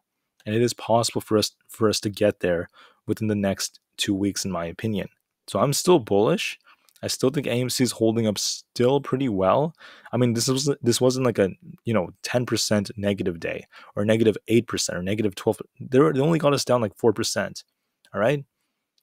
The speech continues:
So let's hold up. Let's remain calm, cool, and collected. You know,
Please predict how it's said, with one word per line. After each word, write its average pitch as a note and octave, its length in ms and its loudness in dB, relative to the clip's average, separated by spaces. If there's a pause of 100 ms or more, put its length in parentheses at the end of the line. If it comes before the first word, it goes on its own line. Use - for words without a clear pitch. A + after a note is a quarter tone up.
So A#2 180 0
let's A#2+ 240 0
hold C3+ 380 2
up. F3+ 260 -4 (160)
Let's - 180 -8
remain B2+ 240 0
calm, A#2+ 280 0
cool, C3+ 180 -2
and C3 100 -4
collected. C3 540 0 (560)
You A2+ 80 -4
know, A2 200 2